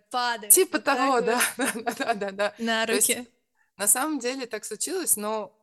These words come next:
Speaker 2: у меня есть такая черта, что, м,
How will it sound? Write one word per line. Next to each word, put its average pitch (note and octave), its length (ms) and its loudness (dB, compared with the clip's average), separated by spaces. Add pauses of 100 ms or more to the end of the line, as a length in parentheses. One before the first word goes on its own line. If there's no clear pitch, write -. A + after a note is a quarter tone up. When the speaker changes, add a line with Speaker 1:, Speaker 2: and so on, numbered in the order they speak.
(100)
Speaker 2:
у G3 120 -16
меня G#3+ 260 -8
есть G#3 300 0
такая D#3+ 320 -8
черта, G3 480 -6
что, E3 600 -4 (520)
м, E3+ 400 -14